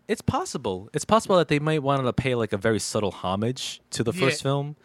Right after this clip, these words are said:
Speaker 1: by, by, by introducing that. Um, I, I, I think it's, I think it's a little bit silly. Be-, in
Speaker 2: Wasn't the kid, like, chubby?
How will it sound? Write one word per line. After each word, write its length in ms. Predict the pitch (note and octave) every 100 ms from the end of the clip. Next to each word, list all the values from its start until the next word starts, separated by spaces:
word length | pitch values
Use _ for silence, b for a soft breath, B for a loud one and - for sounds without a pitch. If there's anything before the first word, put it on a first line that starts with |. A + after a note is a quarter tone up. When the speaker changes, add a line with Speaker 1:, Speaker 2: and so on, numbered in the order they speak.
| b b b b
Speaker 1:
by, 260 | G#2+ G2+ G2
by, 340 | G2 G2 F#2
by 200 | F2+ F#2
introducing 520 | F#2 E2+ F2+ G2 G#2
that. 280 | A2 A2+ A#2 B B B -
Um, 360 | A2 A2 G#2+ -
I, 120 | D#3+ -
I, 220 | E3 E3 -
I 80 | E3
think 260 | - B3+ G3
it's, 380 | E3 - - -
I 60 | C#3+
think 160 | F#3+ F#3
it's 100 | -
a 60 |
little 200 | A#2 C#3+
bit 120 | C#3+ B2+
silly. 460 | - D#3 E3 D#3
Be-, 160 | A2+ A#2
in 100 | B2
Speaker 2:
Wasn't 180 | A#2+ B4
the 60 | A4
kid, 200 | D#4+ D4+
like, 200 | A3 C#3
chubby? 400 | - D3+ G#3